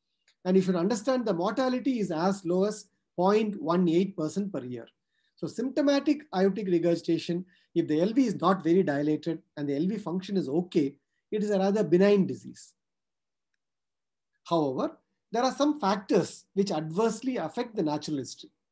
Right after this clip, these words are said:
That's very, very important because these are very important for us to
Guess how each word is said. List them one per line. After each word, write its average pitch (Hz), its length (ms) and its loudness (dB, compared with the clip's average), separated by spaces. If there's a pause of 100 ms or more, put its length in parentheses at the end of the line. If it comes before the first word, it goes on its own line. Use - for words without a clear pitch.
(140)
That's 185 160 0
very, 208 200 0
very 233 180 -2
important 135 480 -4 (280)
because 214 220 -2
these 240 180 -4
are 233 80 -2
very 226 180 2
important 220 440 -4
for 190 120 0
us 196 180 0
to 240 280 -10